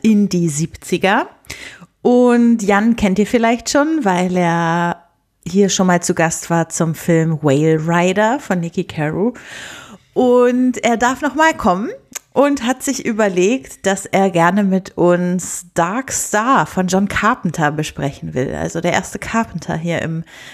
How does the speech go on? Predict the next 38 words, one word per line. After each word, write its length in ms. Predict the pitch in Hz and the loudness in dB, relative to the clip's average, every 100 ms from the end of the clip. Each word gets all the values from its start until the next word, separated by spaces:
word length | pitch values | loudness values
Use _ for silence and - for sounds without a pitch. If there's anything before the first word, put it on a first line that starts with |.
| - | -20
Podcast. 580 | - 175 - 190 247 - | -10 -10 -4 -2 -2 0
Er, 100 | 180 226 - - - - 226 | 0 0 -2 -8 -16 -14 -4
er 140 | 190 | 0
war 60 | 180 | 2
ja 60 | 220 | 0
ein 60 | |
bisschen 200 | 226 226 | -2 -6
traurig, 760 | 208 - 196 220 180 202 285 - | -8 0 2 2 2 2 0 -4
dass, 300 | 175 185 - | -2 -2 0
äh, 200 | 160 180 | 2 2
die 140 | 196 | 0
achtziger 340 | 214 - 226 202 | -4 -2 0 0
schon 200 | 220 208 | 0 -2
weg 180 | 226 185 | -2 0
waren, 180 | 175 | 0
Diana, 560 | 185 165 170 170 208 269 | 2 2 2 0 -2 0
weil 180 | 180 180 | 2 2
er 120 | 180 | 2
am 100 | 180 | 0
liebsten 380 | 202 214 - 185 | -2 -4 -6 -4
The 80 | 180 | -6
Thing 300 | - 247 240 | 0 0 0
besprochen 540 | 160 - 170 175 185 | -4 -4 0 0 -2
hätte, 280 | 175 175 214 | -4 -4 -4
sein 260 | 180 170 160 | -2 -2 0
All-Time-Favorite. 840 | 170 175 180 180 180 175 214 269 - - - - - | -2 -2 -4 -4 0 0 0 -4 -8 -18 -18 -20 -6
Aber, 640 | - 175 190 247 240 240 - | 0 2 4 4 4 4 2
äh, 300 | 202 202 190 - | 2 2 0 -2
ich 200 | 202 - | -8 -2
glaube, 400 | 170 196 226 165 | -2 0 0 2
auch 180 | 190 | 0
mit 440 | 185 190 - - 165 | -2 -6 -4 -6 0
Dark 240 | 147 165 | 0 0
Star 420 | - - 151 165 | -6 -2 0 0
werden 260 | 160 160 175 | 0 -2 0
wir 120 | 170 | 0
mit 240 | 160 175 - | 0 -6 -6
ihm 360 | 165 170 165 | -6 -6 -8